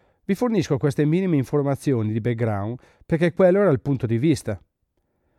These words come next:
Molto può essere fatto a livello di struttura.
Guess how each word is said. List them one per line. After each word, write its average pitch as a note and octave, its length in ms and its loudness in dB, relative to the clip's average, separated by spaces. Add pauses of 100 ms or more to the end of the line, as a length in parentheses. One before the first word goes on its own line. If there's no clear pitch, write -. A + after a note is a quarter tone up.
(300)
Molto G3 300 6
può C3 160 2
essere D3 280 2
fatto D3 240 0
a E3 40 2
livello A#2+ 280 0
di G#2+ 80 -4
struttura. A2 680 -4